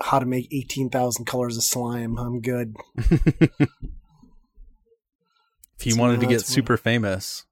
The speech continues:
Speaker 3: that's what you need to do.
Speaker 1: <laughs> Did you just hit puberty there? Was that a burp?
Speaker 2: <laughs>
Speaker 1: So you need to
Speaker 3: It
Speaker 1: do
Speaker 3: was, it was a, it was a burp slash puberty.
Speaker 1: Oh.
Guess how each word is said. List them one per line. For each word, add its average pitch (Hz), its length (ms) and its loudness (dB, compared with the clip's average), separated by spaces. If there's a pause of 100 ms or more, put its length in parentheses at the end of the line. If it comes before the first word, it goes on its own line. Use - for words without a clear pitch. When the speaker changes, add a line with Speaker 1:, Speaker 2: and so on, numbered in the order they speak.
(120)
Speaker 3:
that's 117 240 -4
what 104 140 -6
you 113 100 -6
need 110 180 -6
to 123 60 -12
do. 196 380 -6
Speaker 1:
<laughs> - 1800 -18
Did 185 140 6
you 170 60 8
just 160 100 6
hit 165 200 8
puberty 160 400 10
there? 185 240 10
Was 143 140 4
that 131 100 10
a 185 420 12
burp? - 220 10
Speaker 2:
<laughs> - 20 4
Speaker 1:
So 185 80 12
you 202 120 12
need 220 160 12
to 233 60 10
Speaker 3:
It - 20 12 (100)
Speaker 1:
do 247 120 12
Speaker 3:
was, 349 180 12 (120)
it 415 40 12
was 147 260 10
a, 131 240 12
it 135 120 6
was 127 180 8
a 123 60 8
burp 123 340 6
slash 131 420 4
puberty. 165 460 0 (540)
Speaker 1:
Oh. 127 520 -8